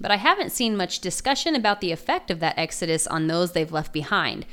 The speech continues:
specifically the parents who sought to pass on their faith to their children both at home and via involvement with their local church. This was highlighted for me when I was in what I thought was a casual conversation with a couple of other veteran moms after church service one Sunday.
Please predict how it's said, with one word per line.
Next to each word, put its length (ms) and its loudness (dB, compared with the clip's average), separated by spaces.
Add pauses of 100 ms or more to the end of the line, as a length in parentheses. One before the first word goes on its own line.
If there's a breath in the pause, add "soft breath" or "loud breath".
(120)
specifically 720 -2
the 80 -2
parents 500 -2
who 80 -4
sought 300 0
to 80 -8
pass 320 -2
on 120 0
their 120 2
faith 340 0
to 80 -4
their 100 -2
children 480 0
both 280 -2
at 80 -4
home 420 2
and 240 0
via 220 4
involvement 640 0
with 120 -4
their 140 -2
local 300 -4
church. 440 -2 (220)
This 160 0
was 160 0
highlighted 480 4
for 140 -8
me 240 0
when 160 -2
I 120 0
was 180 0
in 140 2
what 140 2
I 100 2
thought 300 6
was 140 0
a 40 0
casual 460 2
conversation 680 0
with 160 -6
a 20 -6
couple 380 0
of 100 2
other 220 0
veteran 360 0
moms 360 2
after 260 -4
church 360 -2
service 440 -2
one 180 0
Sunday. 440 -2